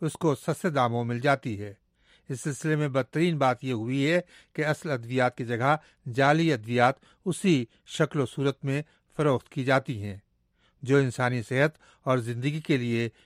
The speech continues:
ایک بہت بڑا خطرہ بن چکی ہیں۔ املاک دانش کی چوری سے نہ صرف فنکار، موجد اور دریافت کرنے والوں کو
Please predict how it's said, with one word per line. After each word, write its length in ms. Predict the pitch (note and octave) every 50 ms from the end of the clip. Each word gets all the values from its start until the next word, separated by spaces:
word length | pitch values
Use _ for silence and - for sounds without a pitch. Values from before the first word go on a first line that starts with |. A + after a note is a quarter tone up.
| _ -
ایک 260 | C#3+ C3+ C3 A#2 A#2
بہت 240 | A#2+ C3+ D#3 E3+ D3+
بڑا 300 | B2 B2 A#2+ A2 A2 G#2+ - _ _ _ _
خطرہ 400 | - - C#3+ - - C#3+ B2 A2+
بن 200 | G#2+ A#2 A2 G#2
چکی 340 | - C#3+ - E3+ C#3 A2+ G2+
ہیں۔ 180 | G2 F#2+ G2 G2+ _ _ _ _ _ _ _
املاک 340 | - D#3+ E3+ F#3 F#3 F#3+ - G3+
دانش 280 | E3+ F#3 F#3+ G#3 G#3 -
کی 100 | - G3
چوری 280 | - - D#3 E3 F#3 F#3
سے 140 | - F#3+
نہ 80 | E3 D3+ C#3 -
صرف 180 | - G3 - -
فنکار، 460 | - C#3 B2+ B2 - C3 C3+ D3 D#3 D#3+ - _ _ _ _ _ -
موجد 480 | B2 C3 D3 D3 C3 D#3 E3+ E3 D3+ D#3 -
اور 200 | D3+ C#3 B2+ A#2+
دریافت 600 | A2 B2+ A#2+ A2+ A#2 A#2+ C3 B2 A#2+ - - -
کرنے 220 | C#3 B2 A#2 A#2+
والوں 300 | A#2 A#2 A#2+ C3+ D3+ D3+
کو 200 | - E3 E3 E3